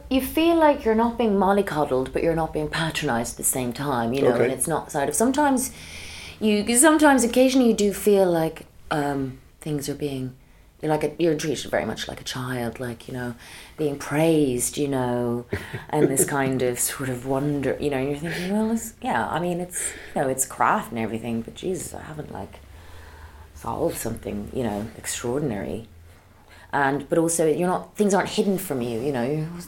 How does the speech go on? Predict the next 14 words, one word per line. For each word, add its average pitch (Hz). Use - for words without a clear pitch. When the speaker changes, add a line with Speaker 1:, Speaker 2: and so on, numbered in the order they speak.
Speaker 1:
as 156
an 170
actor, 185
you're 170
thinking, 160
it's -
kind -
of, 285
I'm 190
feeling 285
like, 151
um, 131
just -
a, 127